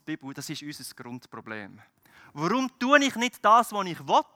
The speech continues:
was ich sollte, was ich mir selber vornehme in meinen Beziehungen und allem? Weil wir in dem, weil wir in Adam sind. Wir sind in dieser Vase inne.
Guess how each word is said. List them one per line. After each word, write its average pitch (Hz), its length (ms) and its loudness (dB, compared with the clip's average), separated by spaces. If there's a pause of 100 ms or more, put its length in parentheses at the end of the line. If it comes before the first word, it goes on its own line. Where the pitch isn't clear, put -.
was 180 180 -2
ich 175 120 -6
sollte, - 400 0
was 208 160 0
ich 202 100 -6
mir 190 100 -4
selber 233 420 6
vornehme 262 760 2
in 214 100 -2
meinen 208 200 -2
Beziehungen 254 520 -4
und 220 140 0
allem? 220 260 6 (460)
Weil 160 240 -2
wir 208 120 0
in 247 120 0
dem, 262 280 6 (120)
weil 208 180 -6
wir 254 140 -4
in 247 260 -6
Adam 294 420 2
sind. 220 240 -8
Wir 214 80 -4
sind 233 240 -6
in 226 80 -8
dieser 233 340 0 (120)
Vase 262 400 0
inne. 139 460 -4